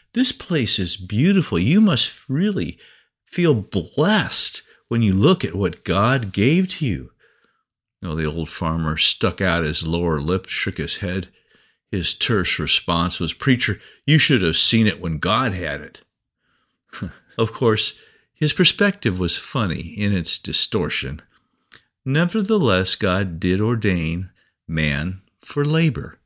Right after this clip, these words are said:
Believe it or not, it's one of the more spiritual things you can do in balance. A good day's work is good for the soul. Indeed, one of the reasons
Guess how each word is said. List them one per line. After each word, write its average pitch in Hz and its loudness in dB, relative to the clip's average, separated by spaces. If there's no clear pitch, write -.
Believe 113 4
it 151 4
or 180 4
not, 208 0
it's 104 -2
one 101 2
of 120 0
the 120 2
more 123 2
spiritual 165 0
things 147 0
you 160 2
can 180 4
do 208 2
in 90 0
balance. 87 0
A 147 -2
good 202 6
day's 214 4
work 208 6
is 208 4
good 139 4
for 202 0
the 196 4
soul. 214 0
Indeed, 127 4
one 107 2
of 147 0
the 139 2
reasons 131 0